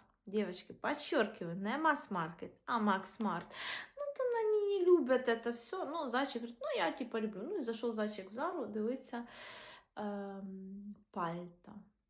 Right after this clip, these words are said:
І тут там таке на запах, на... на, да, на ремне, поняли? Таке пальто коричневе, він міряє.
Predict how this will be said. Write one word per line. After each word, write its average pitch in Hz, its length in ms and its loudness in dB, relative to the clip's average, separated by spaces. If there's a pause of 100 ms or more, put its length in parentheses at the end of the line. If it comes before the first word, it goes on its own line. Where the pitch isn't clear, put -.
(540)
І - 80 -12
тут 370 320 -2
там 214 200 4
таке 202 520 -2 (1200)
на 170 320 -6
запах, 180 640 -4
на... 156 420 -12 (560)
на, 190 180 8
да, 185 340 8
на 185 120 2
ремне, 180 380 2
поняли? 208 520 -2
Таке 180 220 -10
пальто 175 440 -4
коричневе, 214 640 -4 (160)
він 180 200 -10
міряє. 240 420 -2